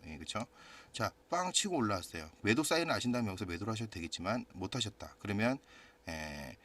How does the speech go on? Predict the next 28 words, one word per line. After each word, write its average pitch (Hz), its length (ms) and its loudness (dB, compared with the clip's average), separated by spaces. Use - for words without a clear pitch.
이백사십 123 420 -4
선 117 120 -4
살아있으니까, 123 920 -2
예, 73 320 -10
이 101 80 -4
상태로 113 460 -2
갖고 - 260 -8
가신다. - 380 -8
이 - 120 -12
살아있으니까, 107 680 -4
예, 78 120 -8
살아있으니까. - 680 -4
그러면 90 180 -8
쭉 120 240 -2
갖고 - 220 -12
갔다가, 98 460 0
예, 90 140 -6
종가 127 300 0
기준으로, 90 500 -4
예, 73 340 -8
아직 113 160 2
안 - 120 0
뚫렸죠. 104 440 -2
예, 80 200 -8
근데 127 280 -2
각이 107 240 0
어떻게 - 180 -2
됐죠? 85 240 -4